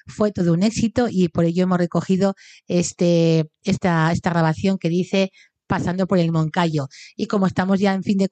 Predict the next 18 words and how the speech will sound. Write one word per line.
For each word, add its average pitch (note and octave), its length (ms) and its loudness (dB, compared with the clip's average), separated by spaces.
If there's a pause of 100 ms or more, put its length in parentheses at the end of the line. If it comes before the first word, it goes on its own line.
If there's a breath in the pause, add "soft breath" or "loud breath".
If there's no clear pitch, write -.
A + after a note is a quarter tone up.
bueno, E3+ 240 0
ya D3 160 0
pasó F3+ 180 -2
el F3 60 -2
fin E3 120 0
de D3+ 100 0
curso, G#3 300 -2
pero D3+ 300 0
hay D#3 100 -4
que E3+ 120 -2
recordar F3+ 600 -2 (340 loud breath)
en F3+ 80 0
el E3+ 60 -2
Colegio F3 240 -2
San F3 140 -2
Miguel E3+ 260 0
de E3 100 0
Noain, F#3+ 420 -2